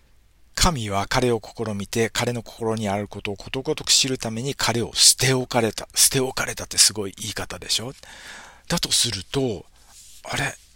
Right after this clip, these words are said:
ヒゼキヤって、じゃあ、心から神様に仕えなかったのかなっても読めますよね。それからね、ここがね、非常にね、その、まあ、読む人にとっ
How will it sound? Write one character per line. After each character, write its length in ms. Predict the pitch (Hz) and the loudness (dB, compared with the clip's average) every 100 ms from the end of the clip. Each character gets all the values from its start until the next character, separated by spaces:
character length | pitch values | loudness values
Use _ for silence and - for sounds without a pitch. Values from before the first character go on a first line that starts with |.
| - - - | -20 -20 -10
ヒ 180 | - 123 | -2 4
ゼ 140 | 110 | 4
キ 220 | 156 - 202 | 4 0 0
ヤ 80 | |
っ 20 | 196 | 0
て、 400 | - 110 101 92 - - - | -2 2 2 0 -10 -18 -2
じ 120 | - | 2
ゃ 120 | 131 104 | 2 2
あ、 120 | - - | -2 -12
心 580 | - 113 - 160 175 170 | -14 -14 -6 -2 0 0
か 220 | - 139 | -2 0
ら 180 | 104 98 - | 2 0 0
神 180 | 147 | 0
様 240 | 139 110 92 | 2 2 -2
に 100 | 85 | -2
仕 160 | - - 135 | 0 2 0
え 60 | 175 | -2
な 80 | |
か 140 | 185 147 | -2 -4
っ 40 | |
た 140 | - 92 | -4 -10
の 80 | |
か 180 | 87 - | -10 -10
な 280 | 95 92 76 | -8 -8 -8
っ 20 | - - - - | -12 -20 -20 4
て 200 | 311 - | 4 4
も 240 | 214 262 - - | 4 4 2 -12
読 140 | 127 117 | -6 -4
め 140 | 87 | -6
ま 100 | - | -2
す 140 | - | -4
よ 100 | - | -4
ね。 380 | 101 160 214 269 - - - - - | -8 -4 -4 -6 -14 -16 -14 -14 -4
そ 100 | - | -2
れ 80 | 117 | 0
か 120 | 117 | 0
ら 80 | 110 | 0
ね、 280 | 123 208 233 - - - - | 0 -2 -6 -16 -18 -18 -8
こ 160 | 147 | -6
こ 140 | - 160 | -4 0
が 120 | 160 | 2
ね、 280 | 165 135 107 | 4 2 2
非 160 | 117 | -2
常 180 | 110 131 | -2 -2
に 100 | 143 | -2
ね、 300 | 139 123 78 | -2 -2 -2
そ 160 | - 104 | -2 -2
の、 360 | 98 92 82 - | -4 -10 -14 -10
ま 380 | - 90 - - | -4 -4 -4 -14
あ、 40 | - | -6
読 160 | 147 | -2
む 120 | 147 127 | -2 0
人 240 | - 123 | -2 -2
に 120 | 113 | -4
と 100 | |
っ 40 | 107 | -6